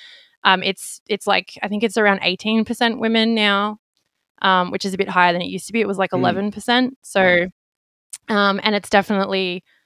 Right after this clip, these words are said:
Speaker 1: more in that twenty-five to thirty-five, uh, age range,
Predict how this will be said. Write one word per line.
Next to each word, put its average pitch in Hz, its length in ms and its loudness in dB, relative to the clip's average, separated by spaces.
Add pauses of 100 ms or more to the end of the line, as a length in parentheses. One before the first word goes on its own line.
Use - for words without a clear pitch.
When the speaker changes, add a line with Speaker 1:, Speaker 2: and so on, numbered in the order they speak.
(320)
Speaker 1:
more 202 340 8
in 196 140 4
that 185 240 4
twenty-five 185 640 2
to 190 80 -6
thirty-five, 185 920 -2 (680)
uh, 170 400 2 (420)
age 180 500 -2 (140)
range, 190 640 0